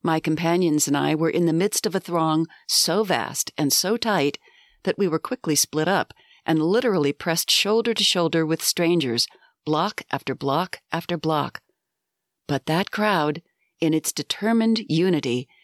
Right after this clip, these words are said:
its adamant grip on decency, on dignity, on authentic power, on hope, brought home to me even more powerfully what I discovered on that wonderful plane ride years before.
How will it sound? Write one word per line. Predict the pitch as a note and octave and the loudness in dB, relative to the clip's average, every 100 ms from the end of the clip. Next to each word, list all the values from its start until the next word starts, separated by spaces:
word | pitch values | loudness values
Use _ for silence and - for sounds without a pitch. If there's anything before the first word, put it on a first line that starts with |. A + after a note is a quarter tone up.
| _ | _
its | D#3+ - - | -4 -4 -4
adamant | E3+ F#3+ F#3 C#3 - | -2 0 0 -2 -2
grip | D#3+ D#3+ | -2 -2
on | D3+ C#3+ | -2 0
decency, | D#3+ F#3 - C#3 - B2 A#2+ - _ _ | 0 2 0 0 0 -2 -4 -10 _ _
on | D#3+ D3 - | -2 -2 0
dignity, | F#3 E3+ D3 C3+ C3 - - - | -2 0 -2 -2 -6 -12 -14 -4
on | D3+ | -2
authentic | C#3+ - G#3+ B3 G#3+ - | -2 -2 -2 0 -2 -2
power, | F3+ F#3 C#3+ B2 - | -2 0 0 -2 -2
on | E3+ | -2
hope, | E3 G#3 G#3+ - - _ _ _ _ _ _ | 0 0 -2 -4 -16 _ _ _ _ _ _
brought | G#3 A3+ | -2 -2
home | A3 G#3 | 0 0
to | F#3 | 2
me | E3 C#3+ C#3 | 2 2 0
even | - G3+ A3+ G#3 | 0 0 0 0
more | D#3+ D#3 | 0 0
powerfully | - C#3+ D3 - D3+ | -2 -2 0 0 -2
what | C#3+ D3 | 0 0
I | D3+ | -2
discovered | F#3 - - G3+ C#3+ C3+ D#3+ _ _ _ | 0 0 0 0 0 -2 -6 _ _ _
on | D3 C#3+ | -2 0
that | C#3 - | 0 0
wonderful | D3+ E3+ F#3 F#3+ | 0 0 0 -4
plane | - G3+ G3+ F#3+ | -2 -2 0 0
ride | C3+ C3 C3+ | 2 0 0
years | D3+ D#3 | 0 0
before. | - D#3+ F3+ F3+ C#3 | -2 -6 -2 -2 -2